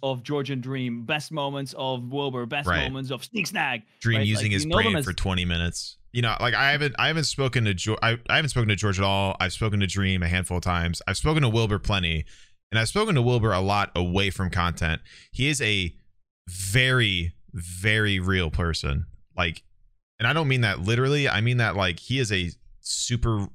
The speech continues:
Speaker 2: real human being. He will be extremely, extremely, like, open to you if you, if you want him to be.
Speaker 1: Yeah.
Speaker 2: I don't, I, I,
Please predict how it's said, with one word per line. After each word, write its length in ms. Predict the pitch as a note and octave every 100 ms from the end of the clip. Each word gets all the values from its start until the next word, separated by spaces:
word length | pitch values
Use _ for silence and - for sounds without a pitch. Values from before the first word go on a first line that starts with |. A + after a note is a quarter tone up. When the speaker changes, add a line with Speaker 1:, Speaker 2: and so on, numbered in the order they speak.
| F#2
Speaker 2:
real 400 | G2 G#2 G2+ - -
human 300 | - F#2+ F2
being. 200 | E2+ D#2
He 120 | F2
will 120 | G#2+
be 240 | G2+ G2 F2 - F#2
extremely, 1120 | - - - G#2 G#2+ A2+ A#2 A#2 A#2 A2+ - - - - _ _ _
extremely, 920 | G2 - - G#2+ G#2+ G#2 G2+ G2 F#2+ - _
like, 200 | F2 E2+ -
open 300 | G2 - E2+
to 120 | -
you 180 | D#2+ D#2
if 180 | D#2 -
you, 240 | F2+ E2+ -
if 180 | F#2 -
you 100 | F#2
want 260 | E2+ E2 D#2+
him 120 | D#2
to 120 | D#2
be. 260 | C#2+ - - - - - - _ _ _ _ -
Speaker 1:
Yeah. 120 | B2+
Speaker 2:
I 40 |
don't, 140 | C#3 - - -
I, 100 | F2 -
I, 180 | B2